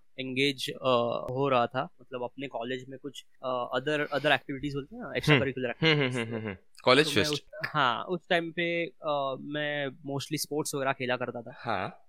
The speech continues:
Speaker 1: तो वो सारी चीजों में खुद को बिजी रखता था मैं।
Speaker 2: हम्म।
Speaker 1: और अपने बकचोद दोस्त तो थे ही।
Speaker 2: हाँ।
Speaker 1: तो अभी और एक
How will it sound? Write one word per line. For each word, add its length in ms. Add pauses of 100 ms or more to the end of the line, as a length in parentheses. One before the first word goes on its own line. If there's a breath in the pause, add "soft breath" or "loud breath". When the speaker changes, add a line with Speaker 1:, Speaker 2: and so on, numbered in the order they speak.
Speaker 1:
तो 80
वो 340
सारी 500
चीजों 340
में 120
खुद 140 (100)
को 180 (120)
बिजी 560
रखता 280
था 120
मैं। 240
Speaker 2:
हम्म। 300 (240)
Speaker 1:
और 380
अपने 300
बकचोद 340
दोस्त 260
तो 60
थे 140
ही। 140 (140)
Speaker 2:
हाँ। 380
Speaker 1:
तो 220 (100)
अभी 600
और 680
एक 140